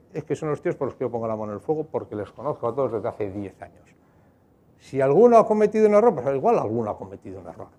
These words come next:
Pero desde luego lo que no van haciendo, lo que no van haciendo es cogiendo ideas de los emprendedores para hacerlas ellos. Entre otras cosas porque Margenat lleva no sé cuánto tiempo sacando adelante Marfil, que bastante complicado es, Baratek bastante tiempo sacando adelante,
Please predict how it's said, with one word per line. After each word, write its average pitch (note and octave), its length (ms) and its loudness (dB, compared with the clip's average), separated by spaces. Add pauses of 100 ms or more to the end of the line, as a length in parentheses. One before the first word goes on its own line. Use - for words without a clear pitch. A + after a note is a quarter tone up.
Pero G2 180 -6
desde F2 160 -12
luego A#2+ 200 -2
lo A#2+ 140 0
que F#2+ 100 -8
no G#2+ 180 -4
van C3+ 200 -4
haciendo, C3 640 -10 (220)
lo C3 220 4
que A#2 120 -2
no C3 100 -4
van E3+ 140 -2
haciendo F#3 540 -4 (100)
es C#3+ 160 -6
cogiendo C3 420 -6
ideas B2+ 380 -2
de B2 80 -6
los B2 140 -8
emprendedores A#2+ 440 -8
para G2 160 -12
hacerlas G#2 380 -8
ellos. F#2 300 -20
Entre G#2+ 180 -16
otras A2+ 160 -8
cosas B2+ 200 -6
porque A2+ 320 -8 (540)
Margenat A#2+ 680 -6 (540)
lleva B2+ 420 0
no A#2+ 120 -6
sé A2+ 140 -12
cuánto B2 280 -6
tiempo A2+ 560 -6
sacando A#2+ 340 -6
adelante B2+ 280 -4
Marfil, B2 400 -6
que A2+ 80 -6
bastante A#2 380 -8
complicado C3 500 -2
es, C#3+ 160 -4
Baratek A2 480 -6
bastante A#2 480 -8
tiempo B2 320 -10
sacando A#2 360 -6
adelante, B2 580 -4